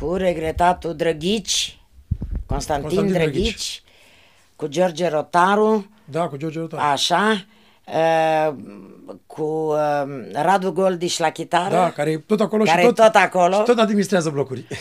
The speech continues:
Speaker 1: Da,
Speaker 2: Suntem
Speaker 1: și
Speaker 2: prieteni,
Speaker 1: el.
Speaker 2: m-am cunoscut cu el la început,
Speaker 1: Pentru
Speaker 2: când
Speaker 1: că
Speaker 2: am ajuns
Speaker 1: e o
Speaker 2: acolo.
Speaker 1: meserie care se oferă o casă, un salariu,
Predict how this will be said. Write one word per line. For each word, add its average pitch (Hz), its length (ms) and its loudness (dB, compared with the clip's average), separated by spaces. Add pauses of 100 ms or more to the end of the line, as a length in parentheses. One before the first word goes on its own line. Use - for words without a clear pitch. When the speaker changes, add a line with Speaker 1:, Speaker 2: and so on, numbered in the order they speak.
(440)
Speaker 1:
Da, 208 380 2
Speaker 2:
Suntem 151 280 -2
Speaker 1:
și 160 60 0
Speaker 2:
prieteni, 156 220 6
Speaker 1:
el. 123 60 2
Speaker 2:
m-am 156 120 0
cunoscut 175 300 -4
cu 208 80 -2
el 208 80 4
la 185 60 2
început, 180 260 -2
Speaker 1:
Pentru 165 180 0
Speaker 2:
când 254 100 6
Speaker 1:
că 254 80 6
Speaker 2:
am 247 40 6
ajuns 240 120 2
Speaker 1:
e 233 40 4
o 233 40 4
Speaker 2:
acolo. - 0 - (220)
Speaker 1:
meserie 208 180 4
care 190 220 2
se 180 160 -4
oferă 160 280 0
o 147 60 -4
casă, 233 380 -4
un 190 100 -8
salariu, 202 760 -6